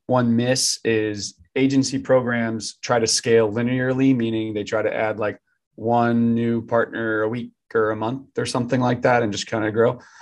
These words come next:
I think the right model is find a small group of highly motivated partners as your foundation. Like,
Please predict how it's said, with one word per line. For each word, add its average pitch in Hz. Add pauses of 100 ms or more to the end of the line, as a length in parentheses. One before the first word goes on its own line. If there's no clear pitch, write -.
(120)
I 139
think 156
the 123
right 117
model 113
is 104 (140)
find 127
a 107
small 120
group 120
of 98 (220)
highly 117
motivated 113
partners 113
as 101
your 98
foundation. 110
Like, 104